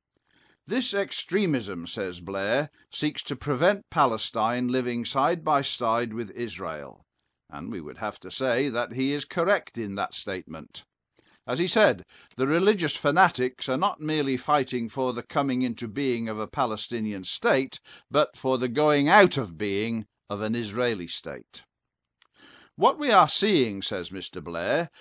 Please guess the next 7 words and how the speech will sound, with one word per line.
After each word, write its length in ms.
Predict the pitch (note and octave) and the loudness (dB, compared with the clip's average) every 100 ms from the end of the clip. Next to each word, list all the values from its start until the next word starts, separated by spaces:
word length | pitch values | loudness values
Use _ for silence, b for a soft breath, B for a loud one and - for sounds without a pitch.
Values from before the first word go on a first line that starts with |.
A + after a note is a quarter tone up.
| B | B
"is 200 | - B2+ | -4 -2
a 80 | C3 | -2
global 640 | G#2+ C3+ F3+ G#3 G3 G#3+ G#3 | -2 4 6 6 4 0 0
fight 500 | - B2+ B2 C3 - | 0 2 2 0 -8
about 420 | G#2 F#2 G2+ F2+ | -8 -4 -6 -6
global 600 | G2 A2+ C3 C3 B2+ B2 F2+ | -8 -2 0 0 0 -4 -4
values." 840 | G#2 G#2 F#2+ D#2 C2+ B1+ - | 0 0 -2 -10 -14 -18 -20